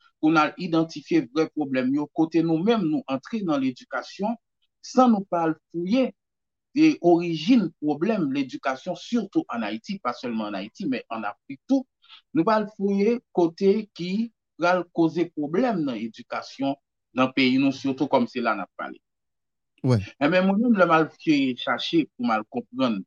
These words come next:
Speaker 1: pwoblèm ki gen nan ledikasyon ayisyen, nan. E kòm mwen menm lè m monte machin, menm moun ki swadizan pa konn li, ke m di sa pou sa.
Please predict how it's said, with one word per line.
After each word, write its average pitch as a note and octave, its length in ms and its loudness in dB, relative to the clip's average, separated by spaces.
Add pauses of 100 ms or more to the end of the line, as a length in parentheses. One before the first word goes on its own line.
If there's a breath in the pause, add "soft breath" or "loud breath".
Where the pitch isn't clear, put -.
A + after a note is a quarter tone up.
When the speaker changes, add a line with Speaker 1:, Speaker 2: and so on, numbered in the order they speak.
Speaker 1:
pwoblèm A2 480 -6
ki G2 160 -20
gen G#2 160 -6
nan G#2 160 -10
ledikasyon - 720 -12
ayisyen, G3 480 -10
nan. - 160 -4 (420 soft breath)
E C3+ 160 -2
kòm C3+ 160 0
mwen C3 320 0
menm C3+ 240 2
lè C3+ 80 4
m B2 140 4
monte B2+ 260 -2
machin, A#2+ 400 -2
menm E3 320 2
moun D3+ 240 0
ki C#3 300 -6 (100)
swadizan B2 640 -4
pa F#2+ 160 -4
konn G3+ 240 -4
li, A3+ 140 2 (100)
ke - 80 -10
m - 80 -8
di G3 160 -14
sa - 240 -8
pou D#3 100 -10
sa. F#3+ 220 -6